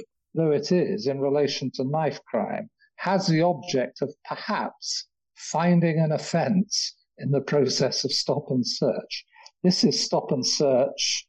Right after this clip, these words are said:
mentally, ideologically, with no offence at the end of it. And that's why, you know, people say, "Well, the offence is being Muslim, being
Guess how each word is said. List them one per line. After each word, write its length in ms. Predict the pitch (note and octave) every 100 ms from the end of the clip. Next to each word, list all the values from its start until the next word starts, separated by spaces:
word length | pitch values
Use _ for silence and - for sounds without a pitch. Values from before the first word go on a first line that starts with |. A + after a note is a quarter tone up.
| _ _ -
mentally, 760 | C3+ D#3+ G#3+ - B2 - C3 D#3+ _ _ _ _ _ _
ideologically, 1040 | D#3 D#3 D#3+ C#3 C3+ B2+ A2+ A2+ - A2 G#2 - _ -
with 180 | A#2+ A#2
no 280 | C3+ C#3
offence 760 | B2+ B2+ C3+ A#2+ A#2+ - - - _ - -
at 80 | A2+
the 140 | B2 A2
end 240 | G#2+ G#2 -
of 40 | G2
it. 80 | - _ - -
And 120 | B2
that's 300 | C#3 E3 -
why, 600 | D#3 D3+ D#3+ C#3 A2 G#2+ -
you 140 | A3
know, 120 | - -
people 280 | D#3+ D#3
say, 240 | C#3+ D#3+ C#3+
"Well, 280 | C#3 C#3 C#3
the 100 | C3+
offence 520 | - D3+ D3 - -
is 220 | C#3 A#2+ A2 _ _ _ _ -
being 420 | D3 D#3+ D#3+ C#3
Muslim, 420 | C#3 D#3+ - - -
being 540 | C#3 C#3+ C#3 C3+ B2+